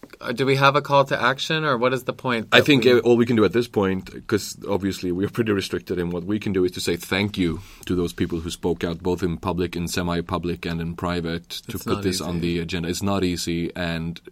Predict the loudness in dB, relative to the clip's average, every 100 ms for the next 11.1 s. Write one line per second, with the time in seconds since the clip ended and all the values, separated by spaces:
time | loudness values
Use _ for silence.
0 | -8 -4 -2 -2 -4 -2 -2 -2 -4 -4
1 | -6 -4 -6 -6 -6 -6 -4 -4 -6 -6
2 | -6 -8 -6 -4 -4 -6 -8 -10 -8 -8
3 | -6 -6 -8 -8 -10 -10 -12 -10 -8 -8
4 | -8 -8 -8 -8 -10 -12 -12 -14 -12 -12
5 | -12 -16 -18 -20 -20 -18 -14 -10 -6 -6
6 | -6 -10 -14 -20 _ _ -8 -2 -2 -4
7 | -12 _ _ -8 -2 0 0 -2 -4 -4
8 | -4 -4 -4 -6 -6 -8 -6 -4 -2 -4
9 | -4 -4 -4 -6 -8 -6 -6 -6 -8 -8
10 | -8 -8 -8 -10 -10 -10 -10 -8 -8 -10
11 | -12